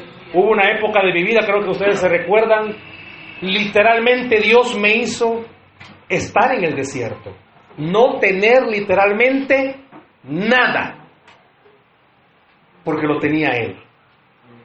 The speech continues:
Y entendí eso. Lo lindo es cuando se tiene todo en abundancia. Cuando usted dice, "Wow, todo me va bien, oro y al día siguiente Dios me responde, mire qué lindo". Pues déjeme decirle que no con todo Dios es así.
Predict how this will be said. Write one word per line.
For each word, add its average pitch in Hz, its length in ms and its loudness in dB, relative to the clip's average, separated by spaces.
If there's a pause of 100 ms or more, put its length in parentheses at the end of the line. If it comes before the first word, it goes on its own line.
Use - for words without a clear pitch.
(260)
Y 165 100 0
entendí 139 500 -2
eso. - 300 -8 (1700)
Lo 190 140 2
lindo 247 380 2
es - 520 -2 (160)
cuando 185 280 2
se 170 140 2
tiene 220 360 2
todo 262 240 4
en 185 100 0
abundancia. 156 680 -2 (500)
Cuando 180 280 2
usted 196 200 0
dice, 220 340 0
"Wow, 285 440 4
todo 277 240 4
me 247 160 4
va 247 200 4
bien, 294 380 0 (140)
oro 392 380 4
y 302 40 6
al 285 80 4
día 294 140 2
siguiente 285 440 0
Dios 269 160 2
me 294 120 2
responde, 277 600 2
mire 254 220 0
qué 247 100 0
lindo". 294 380 -4 (760)
Pues 160 140 -2
déjeme 165 300 2
decirle 220 380 0
que 185 80 -2
no 180 140 -2
con 190 160 -2
todo 202 240 -2
Dios 190 180 0
es 185 100 0
así. 175 320 -2